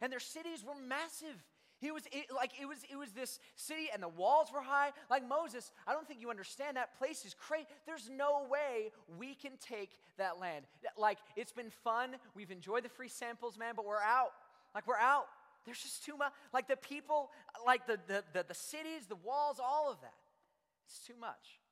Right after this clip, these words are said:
And then verse thirty,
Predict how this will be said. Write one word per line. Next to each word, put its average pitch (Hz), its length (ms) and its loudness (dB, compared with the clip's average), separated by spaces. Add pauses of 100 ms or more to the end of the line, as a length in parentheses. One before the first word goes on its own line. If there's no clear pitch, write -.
(2000)
And 170 100 -10
then 190 100 -8
verse 190 380 -6
thirty, 160 300 -10